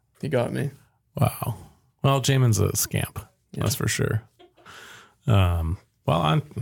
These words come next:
Speaker 2: kinda wish, kinda hope to see that someday. Um,
Speaker 1: It's on the internet.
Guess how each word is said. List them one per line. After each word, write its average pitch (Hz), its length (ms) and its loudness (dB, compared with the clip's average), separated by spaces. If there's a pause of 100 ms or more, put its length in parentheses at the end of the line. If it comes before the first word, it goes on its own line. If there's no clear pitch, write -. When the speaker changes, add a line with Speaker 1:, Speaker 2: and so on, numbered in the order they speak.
(300)
Speaker 2:
kinda 117 280 2
wish, 110 320 0 (240)
kinda 110 160 2
hope 120 120 2
to 120 80 0
see 160 120 2
that 82 180 0
someday. 85 340 0 (200)
Um, 80 320 -2
Speaker 1:
It's 139 100 -4
on 139 320 0
the 139 60 -2
internet. 113 320 0